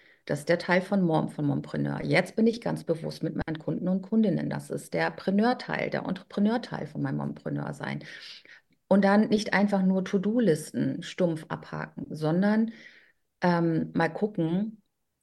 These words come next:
das, was ich da als To-Do raufgeschrieben habe, vielleicht kann ich das gewünschte Ziel ja auch ganz anders erreichen. Also gut ist, wenn wir klar haben, das ist mein Ziel hinter dem To-Do.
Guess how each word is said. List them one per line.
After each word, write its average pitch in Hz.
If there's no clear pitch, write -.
das, 190
was 196
ich 190
da 175
als -
To-Do 196
raufgeschrieben 156
habe, 151
vielleicht 180
kann 185
ich 208
das -
gewünschte 180
Ziel 185
ja 180
auch -
ganz 175
anders 170
erreichen. -
Also 175
gut 247
ist, 202
wenn 185
wir 180
klar 185
haben, 175
das 180
ist -
mein 165
Ziel 233
hinter 160
dem 156
To-Do. 156